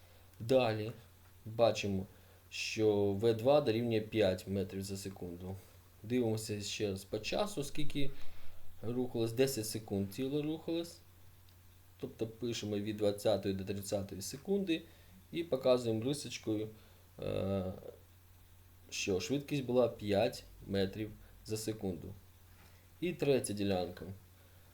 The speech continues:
Відбувався рух з тридцятої по шістдесяту секунду. Тобто тридцять секунд ще рухалось тіло. Зі швидкістю дві цілих п'ять десятих метрів за секунду. Маємо дві цілих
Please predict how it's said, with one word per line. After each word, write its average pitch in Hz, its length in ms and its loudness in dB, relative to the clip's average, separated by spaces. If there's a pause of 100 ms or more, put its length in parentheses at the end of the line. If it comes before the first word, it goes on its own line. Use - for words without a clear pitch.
(480)
Відбувався 117 560 4
рух 117 280 -2
з - 100 -12
тридцятої 139 640 0
по 143 300 -2
шістдесяту 113 720 -4
секунду. 104 520 -4 (100)
Тобто - 160 -16 (100)
тридцять 113 300 -4
секунд 104 380 -4 (420)
ще - 260 -4
рухалось 90 400 -10
тіло. 92 260 -8 (800)
Зі 113 180 -6
швидкістю 151 640 -4
дві 120 200 -4
цілих 143 380 -2
п'ять 98 200 -2
десятих - 500 -2
метрів 95 360 -4
за 104 120 -8
секунду. 98 520 -8 (220)
Маємо 120 340 -4
дві 110 180 -4
цілих 104 340 -4